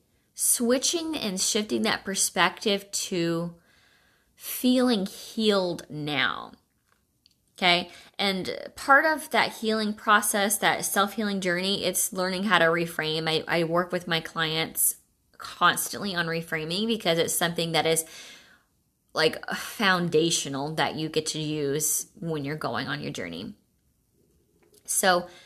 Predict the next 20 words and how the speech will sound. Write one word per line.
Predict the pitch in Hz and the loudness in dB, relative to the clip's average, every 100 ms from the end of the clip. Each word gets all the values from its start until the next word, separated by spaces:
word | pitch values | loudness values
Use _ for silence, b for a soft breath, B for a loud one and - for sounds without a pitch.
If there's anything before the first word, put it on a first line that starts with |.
| B B | B B
versus | 214 208 233 202 | 2 4 2 -2
wanting | 196 202 202 | -2 0 0
to | 208 | 0
get | 196 | 2
out | 190 185 | 4 2
of | 185 | 0
pain | 190 165 | -4 -4
now, | 180 269 233 185 175 196 | 2 4 6 4 0 -6
how | - - 240 | -10 4 4
can | 262 302 254 | 4 0 0
you | 233 | 0
feel | - 208 180 | -2 -2 -2
healed | 180 - 294 311 226 | -2 -4 0 0 0
now? | 170 90 - - B B B | -2 -2 -4 -12 B B B
What | 202 220 254 | 0 2 2
helps | - 277 277 - | 2 2 2 0
you | 247 | 0
to | 214 | -2
f-, | - | -4
heal? | 226 - 202 190 | -8 -2 -2 -2